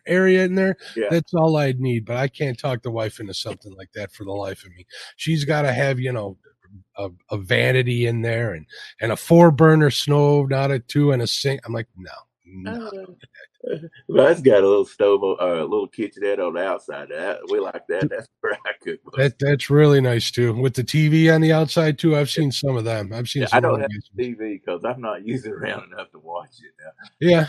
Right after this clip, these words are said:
Speaker 1: I'm usually out doing something. Back
Speaker 2: Oh.
Speaker 1: when we were using it a lot, we were out, we were out, uh, side by side and quad riding a lot up in Southwest Wisconsin. That was a good time. But anyways, we did some good fishing there. I did a lot of stream fishing for a lot of channel cats and,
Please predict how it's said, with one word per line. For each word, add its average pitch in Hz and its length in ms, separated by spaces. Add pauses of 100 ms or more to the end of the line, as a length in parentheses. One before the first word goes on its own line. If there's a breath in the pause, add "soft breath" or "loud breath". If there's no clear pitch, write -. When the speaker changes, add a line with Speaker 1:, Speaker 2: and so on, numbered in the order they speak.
Speaker 1:
I'm 180 160
usually 175 300
out 151 160
doing 127 240
something. 123 340
Back 196 240
Speaker 2:
Oh. - 60
Speaker 1:
when 170 100
we 165 120
were 160 80
using 151 380
it 131 40
a 131 40
lot, 123 260
we 135 100
were 131 120
out, 120 260 (420 loud breath)
we 190 140
were 170 100
out, 143 320
uh, 127 380 (320)
side 143 340
by 131 140
side 131 380
and 113 160
quad 117 500 (120)
riding 110 360
a 110 60
lot 107 280
up 104 200
in 95 240 (140)
Southwest 104 640
Wisconsin. 92 540
That 101 100
was 104 140
a 87 40
good 82 200
time. - 300
But - 120 (460 loud breath)
anyways, 127 400
we 175 160
did 247 180
some 214 220
good 202 200
fishing 214 320
there. 165 140
I 175 60
did 202 120
a 202 40
lot 175 160
of 170 80
stream 185 280
fishing 170 360
for 165 120
a 160 40
lot 156 160
of 135 80
channel 156 280
cats 147 380
and, 110 100